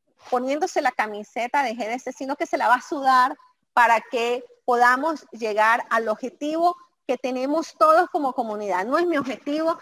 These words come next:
no es el de los coordinadores, es el de todos como comunidad, el de todos juntos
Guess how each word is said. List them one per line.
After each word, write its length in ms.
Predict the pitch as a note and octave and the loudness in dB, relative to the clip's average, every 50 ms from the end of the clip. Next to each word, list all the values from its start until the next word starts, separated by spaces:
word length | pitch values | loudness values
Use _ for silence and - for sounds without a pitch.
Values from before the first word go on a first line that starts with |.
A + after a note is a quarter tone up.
| - - _ | -10 -16 _
no 120 | B3+ C#4 | -4 -2
es 80 | D4 D4+ | -2 0
el 80 | C4+ B3 | -2 -2
de 80 | B3 | -4
los 160 | - A#3 B3+ | -4 -6 -4
coordinadores, 600 | - A3+ G3+ G#3+ G#3 G3 G3 G3 G#3+ A#3+ C4 C#4+ C#4 | -4 -6 -6 -6 -6 -6 -4 0 0 0 0 0 -2
es 80 | D4 | -4
el 140 | C#4+ C4 A#3 | -6 -6 -6
de 100 | A3 F#3+ | -6 -8
todos 400 | - _ B3 B3 B3+ C4 C#4+ C#4+ | -6 _ -4 -2 0 0 0 -2
como 240 | - - B3 A3+ G#3+ | -2 -4 -6 -6 -8
comunidad, 640 | - - G3+ F#3+ F#3+ F#3+ F#3 F#3 F#3+ G3+ G#3+ A3+ A#3 | -10 -10 -12 -12 -12 -10 -8 -6 -2 0 0 0 0
el 80 | B3 | -2
de 80 | G#3+ G3 | -4 -6
todos 320 | - - C4+ C4+ D4 D4+ | -4 -2 0 2 2 2
juntos 580 | - - - E4 E4 D4 - - F3 F3 - - | 2 -2 -6 -6 -6 -6 -6 -8 -10 -10 -10 -14